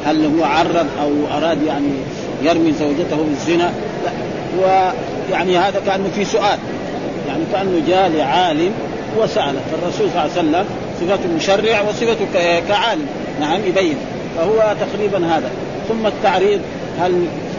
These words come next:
هل يلزم فيه الحد أو لا يلزم؟ اختلف العلماء في ذلك، فبعض من العلماء قال: "إذا عرض بال-، بال-، بالإنسان بالزنا أو بغير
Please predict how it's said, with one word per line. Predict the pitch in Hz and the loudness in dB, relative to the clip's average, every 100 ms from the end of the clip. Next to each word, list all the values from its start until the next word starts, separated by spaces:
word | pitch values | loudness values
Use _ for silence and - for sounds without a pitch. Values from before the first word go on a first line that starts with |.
| - | -2
هل | 160 170 | 0 2
يلزم | 180 214 208 180 | 2 2 0 2
فيه | 208 196 | 2 0
الحد | - 196 180 | 0 -2 -2
أو | 185 | 0
لا | 175 170 | 2 2
يلزم؟ | 160 139 151 151 - - - | 2 0 -2 -2 -4 -6 -6
اختلف | - 240 208 180 | 0 0 2 0
العلماء | 170 165 165 202 | 0 0 2 0
في | 156 156 | 0 0
ذلك، | 180 202 220 - - - - | 2 2 0 -4 -8 -8 -4
فبعض | 185 220 202 | 0 2 0
من | 196 | 0
العلماء | 175 202 208 202 175 | 0 2 2 2 4
قال: | 196 | 2
"إذا | 175 180 | 2 2
عرض | 170 214 208 | 2 2 0
بال-، | 170 165 170 156 | 0 0 0 -2
بال-، | 160 147 135 | -2 -2 -2
بالإنسان | 147 165 151 - 170 156 | -2 0 0 2 2 2
بالزنا | 135 123 175 175 160 | 0 -2 2 2 2
أو | |
بغير | 143 147 151 | 0 -2 -2